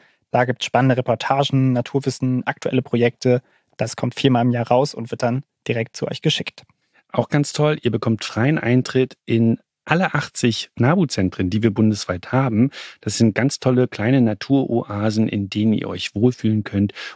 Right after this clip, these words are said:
Speaker 2: und die Natur erleben dürft.
Speaker 1: Falls ihr Lust habt, bei Nabu-Events, sei es Pflegeeinsatz, sei es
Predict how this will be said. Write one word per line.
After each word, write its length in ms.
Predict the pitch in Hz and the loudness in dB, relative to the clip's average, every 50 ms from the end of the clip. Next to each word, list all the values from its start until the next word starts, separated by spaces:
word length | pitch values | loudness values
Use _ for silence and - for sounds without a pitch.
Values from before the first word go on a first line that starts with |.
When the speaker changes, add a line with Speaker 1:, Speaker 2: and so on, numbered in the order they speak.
| - - | -6 -6
Speaker 2:
und 180 | 101 - - | -6 -4 -2
die 40 | - | -2
Natur 260 | 95 92 - - - | -2 -2 -2 -4 -4
erleben 320 | - 95 92 90 90 90 82 | -4 -2 -4 -2 -2 -2 -2
dürft. 420 | - 90 90 85 - - - - _ | -2 -4 -4 -6 -8 -14 -18 -16 _
Speaker 1:
Falls 200 | - 127 135 - - | -2 -2 0 0 0
ihr 40 | 131 | 0
Lust 240 | 127 135 - - - | 0 0 -2 -4 -8
habt, 140 | 113 - | -10 -4
bei 140 | _ 117 117 | _ 0 2
Nabu-Events, 760 | 117 113 120 127 120 120 120 117 117 110 107 110 - - - | 4 4 4 4 2 0 0 0 0 0 0 -4 -6 -10 -6
sei 140 | - - 120 | -2 0 2
es 160 | 113 110 - | 2 0 -2
Pflegeeinsatz, 720 | - - 131 127 123 117 - 113 117 113 117 113 120 - | -4 -2 0 0 2 0 0 -2 -2 -2 -4 -4 -4 -2
sei 160 | - 120 123 120 | 0 2 2 2
es 240 | 120 - - - | 2 -2 -8 -16